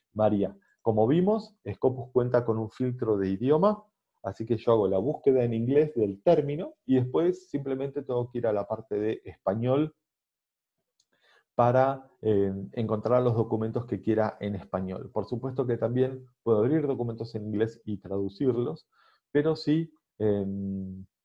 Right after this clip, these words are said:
si los artículos los quiero en español, como vimos, es simplemente ir a, em, al, al área de español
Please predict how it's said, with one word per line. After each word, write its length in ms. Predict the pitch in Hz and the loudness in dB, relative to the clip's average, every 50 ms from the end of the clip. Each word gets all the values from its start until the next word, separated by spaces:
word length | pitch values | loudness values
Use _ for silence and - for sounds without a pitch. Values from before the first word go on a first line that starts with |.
| _ _ _ _ _ _ _ _ | _ _ _ _ _ _ _ _
si 180 | _ _ - 113 | _ _ -2 0
los 160 | 104 107 98 | 0 0 2
artículos 460 | 113 104 107 - 131 131 135 120 117 | 0 0 0 0 -2 0 0 0 0
los 120 | 110 101 - | -2 -4 -2
quiero 200 | - 123 113 117 | -2 0 0 2
en 80 | 113 | 0
español, 640 | 107 107 - 113 113 117 123 131 147 147 - - - _ _ _ | 0 -2 -2 -2 -2 0 0 0 -2 -2 -4 -8 -18 _ _ _
como 240 | _ - 98 101 104 | _ -4 -2 0 0
vimos, 420 | 104 110 113 120 131 135 131 - - | 0 0 0 0 -2 -4 -4 -6 -8
es 280 | - 101 95 92 98 - | -6 -6 -6 -6 -10 -18
simplemente 580 | _ - - 107 101 104 104 104 104 104 95 104 | _ -10 -10 -8 -6 -6 -6 -6 -6 -6 -4 -4
ir 300 | 101 101 104 - - - _ | -4 -2 -2 -2 -2 -4 _
a, 480 | - 95 92 95 95 101 107 - - _ - | -8 -6 -2 -2 0 -2 -2 -4 -8 _ -12
em, 420 | - 92 87 87 87 85 85 85 - - - - _ _ _ _ _ _ _ _ _ _ _ - | -10 -8 -8 -8 -8 -10 -12 -14 -14 -16 -18 -20 _ _ _ _ _ _ _ _ _ _ _ -8
al, 540 | 95 95 95 90 92 95 92 90 90 90 - - - | -6 -4 -4 -2 -4 -6 -8 -8 -8 -10 -12 -10 -4
al 100 | 95 101 | 0 0
área 200 | 104 101 104 95 | 0 2 2 0
de 60 | 95 | -2
español 600 | 90 - - 95 117 139 170 196 214 196 - _ | -2 -6 -10 -8 -4 0 0 0 0 -2 -12 _